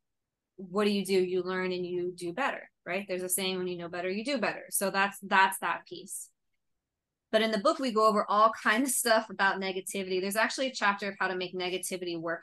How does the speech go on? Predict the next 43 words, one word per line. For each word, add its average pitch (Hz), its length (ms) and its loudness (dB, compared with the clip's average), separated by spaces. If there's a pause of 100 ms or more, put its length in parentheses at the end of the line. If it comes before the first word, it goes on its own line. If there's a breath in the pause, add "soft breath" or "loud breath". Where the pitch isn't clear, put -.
(100)
for 214 120 -4
you. 262 280 -2 (1500)
Because 196 800 2
I 185 220 -4
think 202 240 0
that 185 220 -4
there's, 190 260 -2
you 190 80 -2
know, 185 60 -6
people 196 240 -8
think 202 180 -4
of 190 100 -4
negativity, 185 600 -4
like, 175 100 -6 (240)
"Oh, 240 140 0
it's 233 160 -4
a 208 40 -8
super 208 300 -8
terrible 185 540 -6
thing," 185 400 -4 (120)
but 190 80 -2
it's 185 120 -4
actually 208 280 0
really 180 180 -2
teachable. 170 600 -6 (240)
And 175 500 -6 (140)
I 175 100 -10
think 170 220 -8
that's 170 220 -6
important 165 400 -6
to - 140 -8
embrace 180 460 -4
that 175 160 -2
as 165 180 -6
well, 170 460 -2
and 185 140 -4
not 190 240 2
get 185 160 -4
stuck 185 340 -2
in 180 80 -6
a 180 80 -6
mindset 170 640 -4
of, 165 280 -6